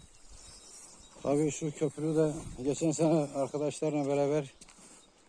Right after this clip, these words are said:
köyün gençleriyle beraber yaptık. Normalinde yok gibi bir şeydi. Ama güzel bir şey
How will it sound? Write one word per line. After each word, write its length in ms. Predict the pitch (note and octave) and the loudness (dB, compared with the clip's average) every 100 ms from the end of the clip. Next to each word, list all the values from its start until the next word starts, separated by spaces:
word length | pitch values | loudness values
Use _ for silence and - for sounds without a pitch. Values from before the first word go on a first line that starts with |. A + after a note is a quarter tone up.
| _ - - | _ -20 -4
köyün 280 | - C#3+ D3+ | 4 6 8
gençleriyle 680 | D3+ C#3+ - D3+ D#3 D3+ C#3+ | 6 4 6 6 8 8 8
beraber 360 | C#3+ D3 D#3+ | 8 10 8
yaptık. 540 | C#3+ B2+ - E3+ - - - - - _ _ - - - - - - - _ _ - - _ _ _ - | 8 6 4 -2 -4 -10 -16 -20 -20 _ _ -20 -20 -20 -20 -20 -20 -20 _ _ -20 -20 _ _ _ -4
Normalinde 760 | B2+ C#3 D3+ D3+ D#3 D#3+ C#3+ C3 - - - - - - - - - - _ - _ - | 0 4 6 6 6 4 4 -2 -14 -20 -20 -20 -20 -20 -20 -20 -20 -20 _ -20 _ 4
yok 260 | E3 D3+ | 6 6
gibi 280 | - C#3 E3+ | 2 2 2
bir 60 | E3 | 2
şeydi. 420 | - D#3+ A#2+ G2+ - - - - - - - - - _ - - - _ | 4 6 6 0 -6 -20 -20 -20 -20 -20 -20 -20 -20 _ -20 -20 -20 _
Ama 320 | C#3 E3 E3 D#3 - - - - - - - _ _ _ _ - | 0 4 4 0 -8 -18 -20 -20 -20 -20 -20 _ _ _ _ -8
güzel 320 | C#3 F3 D#3 | 0 2 2
bir 60 | C#3 | -2
şey 300 | - D#3+ | -4 -4